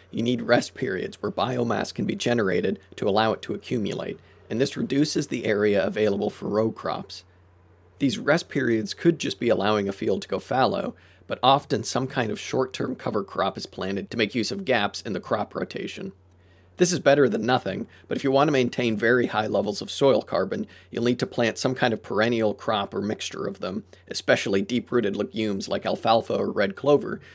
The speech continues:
that can send roots deep down into the subsoil and bring nutrients back up to the surface.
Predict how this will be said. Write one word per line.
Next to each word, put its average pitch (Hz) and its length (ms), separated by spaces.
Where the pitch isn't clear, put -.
that - 120
can 113 100
send 127 340
roots 110 280
deep 135 260
down 117 240
into 107 160
the - 80
subsoil - 560
and 104 160
bring 113 220
nutrients 110 480
back 104 260
up 113 100
to - 80
the - 80
surface. - 520